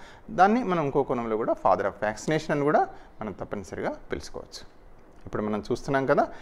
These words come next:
ఏ-, ఏది కరోనా విపత్తు సమయంలో కూడా ఏమని చెప్తున్నారు అంటే మెడికల్లో మనకు చెప్తుంటారు, "Prevention is better than cure" అంటారు.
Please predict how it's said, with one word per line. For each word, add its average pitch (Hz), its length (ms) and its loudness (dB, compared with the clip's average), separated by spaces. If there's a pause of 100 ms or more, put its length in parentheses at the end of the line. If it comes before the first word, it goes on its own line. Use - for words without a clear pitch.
(260)
ఏ-, 113 320 -4
ఏది 127 380 4
కరోనా 139 420 0
విపత్తు 175 380 0
సమయంలో 156 420 0
కూడా 151 200 2
ఏమని 160 280 2
చెప్తున్నారు 160 460 2
అంటే 151 200 2
మెడికల్లో 175 440 4
మనకు 120 260 2
చెప్తుంటారు, 85 500 -4 (480)
"Prevention 202 480 4
is 185 120 -4
better 143 200 4
than 156 220 4
cure" 123 240 4
అంటారు. 78 440 -6